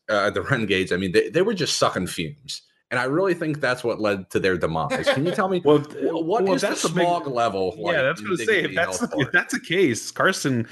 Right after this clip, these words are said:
Speaker 2: you know, very industrial-based Carson, uh, California is, is a lot of factories, a lot of, we're right next to the ports of L A. Uh, smog level in Carson's pretty high, so you gotta be careful out there for sure.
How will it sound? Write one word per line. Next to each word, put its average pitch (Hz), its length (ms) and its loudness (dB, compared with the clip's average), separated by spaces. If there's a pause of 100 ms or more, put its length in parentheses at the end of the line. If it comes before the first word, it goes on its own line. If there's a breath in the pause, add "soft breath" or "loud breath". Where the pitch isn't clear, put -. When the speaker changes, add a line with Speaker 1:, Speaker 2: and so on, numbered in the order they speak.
(240 loud breath)
Speaker 2:
you 123 80 -4
know, 120 100 0
very 147 280 0
industrial-based 135 760 -2
Carson, 113 540 -2 (400 loud breath)
uh, 87 380 0
California 110 580 -2
is, 95 200 0
is 95 180 -4
a 92 40 -6
lot 110 240 0
of 123 60 -2
factories, 117 540 -2
a 98 60 -6
lot 104 200 0
of, 107 60 -4
we're 110 100 2
right 110 160 2
next 113 220 -4
to 120 60 -4
the 104 100 0
ports 117 340 2
of 107 80 -6
L 107 240 2
A. 104 240 0 (280 loud breath)
Uh, 92 320 2
smog 127 360 -4
level 120 320 0
in 104 80 -6
Carson's 104 400 -4
pretty 113 220 0
high, 95 320 2 (240 loud breath)
so 107 100 -6
you - 20 0
gotta 135 140 4
be 117 80 -4
careful 113 320 0
out 87 140 0
there 87 140 2
for 90 120 -6
sure. - 320 -4